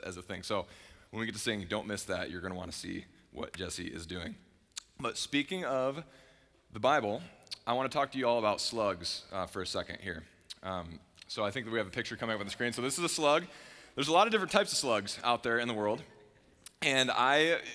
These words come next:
you should just Google it, search facts about slugs. There's a lot of things you would have never expected. Here's a,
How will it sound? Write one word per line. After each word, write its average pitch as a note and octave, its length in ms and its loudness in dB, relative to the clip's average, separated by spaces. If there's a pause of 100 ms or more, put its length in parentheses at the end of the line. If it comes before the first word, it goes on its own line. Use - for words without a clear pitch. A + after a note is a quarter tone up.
(120)
you D3 160 2
should E3+ 160 -2
just D3+ 300 -2
Google D#3+ 300 4
it, D3+ 120 4
search D#3 400 2
facts C#3 380 0
about D3+ 180 4
slugs. C#3 400 4
There's C3 140 -2
a A#2 40 -2
lot A#2+ 200 4
of B2+ 60 -4
things C#3 220 -2
you C3 100 -4
would A#2+ 80 -2
have A2+ 60 -4
never B2 220 4
expected. A#2 420 0
Here's C#3+ 200 -2
a, - 40 -2